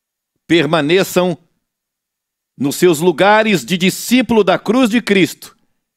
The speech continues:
e não na sua construção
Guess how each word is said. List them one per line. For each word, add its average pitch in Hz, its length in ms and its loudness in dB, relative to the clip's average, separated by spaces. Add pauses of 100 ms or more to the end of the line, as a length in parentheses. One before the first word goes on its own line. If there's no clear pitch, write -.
(600)
e 160 80 0
não 165 440 0 (1080)
na 143 420 -2 (960)
sua 147 320 -2
construção 139 800 -4